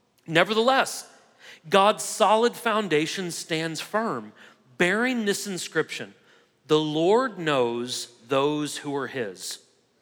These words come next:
and let everyone who calls on the name of the Lord turn away from wickedness." Now, in a large house, there are gold and silver vessels,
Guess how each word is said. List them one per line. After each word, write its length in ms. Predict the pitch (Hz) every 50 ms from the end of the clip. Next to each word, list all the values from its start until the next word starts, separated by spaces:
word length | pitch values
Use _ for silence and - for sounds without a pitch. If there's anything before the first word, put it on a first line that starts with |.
| _ _
and 220 | - 147 147 160 156
let 220 | 156 147 143 - -
everyone 460 | 160 165 185 214 214 214 214 214 214
who 120 | 185 202 190
calls 420 | - - 160 135 131 135 131 131
on 80 | 139 127
the 80 | 127
name 200 | 127 131 135 143
of 60 | 151
the 80 | 143 156
Lord 320 | 143 131 123 120 117 113 - - - - - _ _ _ _ -
turn 360 | - - - 151 143 151 180
away 320 | 196 180 143 120 120 127
from 300 | 127 - 156 147 143 143
wickedness." 680 | 156 208 226 - - 113 - - - - - - - - - _ _ _ _ _ _ _ _ _ _ _ _ _ _ _ _ _ - - - -
Now, 200 | 185 190 185 202
in 60 | 208
a 60 | 202
large 400 | 185 180 196 214 254 277 262 -
house, 300 | - 226 226 233 233 -
there 180 | - 208 180 165
are 60 | 151
gold 400 | 147 139 170 170 185 208 220 185
and 140 | 202 185 160
silver 380 | - - 190 190 190 185 196
vessels, 580 | 170 151 208 233 226 - - 113 90 95 - -